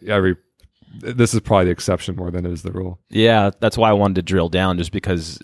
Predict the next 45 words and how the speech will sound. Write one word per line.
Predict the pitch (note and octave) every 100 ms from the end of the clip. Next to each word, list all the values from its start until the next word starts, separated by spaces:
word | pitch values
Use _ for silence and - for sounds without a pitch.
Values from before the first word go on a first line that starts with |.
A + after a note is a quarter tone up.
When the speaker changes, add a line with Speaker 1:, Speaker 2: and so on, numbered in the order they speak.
| _ _ _ -
Speaker 2:
you | G#2
know, | F2+
you, | F2+ E2+ - -
there's | G#2 G#2 -
a, | F2+ -
an | G#2+
implied | G#2 G2 - G#2 G2+ G#2 G2 F2+ -
trust | - G#2 F#2 D#2 - - -
and | F2+
an |
implied, | F2 F2 F2 _ - G2 F#2+ F#2+ D#2+
like, | D#2
love | E2+ E2+ E2 C#2 -
in | E2+ D#2+
just | E2 - -
mentioning | F2 F2 - D#2+ C#2
the | C2+
fact | F2 D2+
that | D2+
you're, | C2+ C2+ C2+ _ _ _ _ -
would | F2+
do, | F#2+
be | G2 F#2+
doing | A2+ A#2
anything | A#2 - F2+ E2
with | E2
your | E2
mother. | F2 D#2+ B1+ D2+
You |
know, | E2+ E2+
a-, | E2 C2 C2+ G1+
anything | - G#2+ G#2 F#2+
that |
any, | F#2 F2+
any | G#2 G#2
of |
us | F#2
do | - F#2
with | F2+
our | F2
mom, | F2+ E2+
we | F2
would | E2+
hope | E2 D#2+
that | E2 D#2+